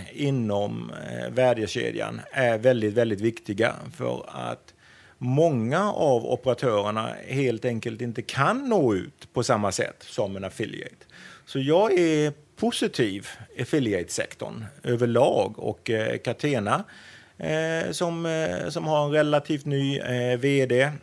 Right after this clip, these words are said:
et cetera, eh, håller på att arbeta sig igenom en, en hel del affärer som, eh, som togs under den förra ledningen. Och jag tror när, eh, när dessa är, eh, klara, eh, och, eh, och, eh,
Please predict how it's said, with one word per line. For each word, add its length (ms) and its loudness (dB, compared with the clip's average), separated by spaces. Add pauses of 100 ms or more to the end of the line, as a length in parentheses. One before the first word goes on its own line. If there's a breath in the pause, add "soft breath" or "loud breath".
et 180 -6
cetera, 480 0 (460 loud breath)
eh, 240 -6
håller 180 2
på 200 2
att 120 6
arbeta 260 0
sig 240 4
igenom 420 2
en, 80 -2 (300)
en 140 0
hel 220 2
del 140 4
affärer 460 4
som, 280 -4
eh, 120 0
som 200 -4
togs 300 -2
under 140 0
den 140 -2
förra 280 2
ledningen. 640 0 (380 loud breath)
Och 200 -6
jag 260 2
tror 200 2
när, 180 2
eh, 640 0
när 120 0
dessa 400 2
är, 760 -2
eh, 80 -10 (480)
klara, 580 6 (240)
eh, 300 -6
och, 560 -6 (360)
eh, 580 -10
och, 640 -6
eh, 360 -2